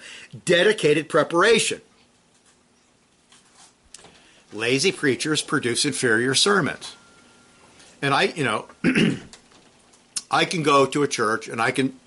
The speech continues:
watch the preacher and I can tell within ten minutes if he's really worked hard on the sermon or whether he's winging it. He got busy during the week and he threw it together on Saturday.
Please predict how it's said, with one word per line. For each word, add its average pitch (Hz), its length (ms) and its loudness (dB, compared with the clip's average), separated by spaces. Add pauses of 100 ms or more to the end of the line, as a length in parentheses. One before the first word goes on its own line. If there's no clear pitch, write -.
watch 120 360 0
the 143 100 -4
preacher 113 640 -4 (840)
and 131 120 -2
I 135 100 2
can 131 180 -2
tell 117 560 0 (1080)
within 139 220 -2
ten 156 260 -2
minutes 139 340 -2
if 113 100 -8
he's 107 180 -6
really 120 200 2
worked 110 300 -2
hard 110 160 0
on 110 80 -4
the 98 60 -6
sermon 107 340 0
or 110 60 -4
whether 107 240 -2
he's 101 180 -4
winging 113 320 -2
it. 87 160 -12
He 117 140 -12
got 110 200 -6
busy 120 320 0
during 110 280 -4
the 101 60 -6
week 107 260 -4
and 101 80 -6
he 101 80 -8
threw 123 180 -4
it 101 80 -4
together 104 320 -4
on 95 100 -6
Saturday. 101 500 -4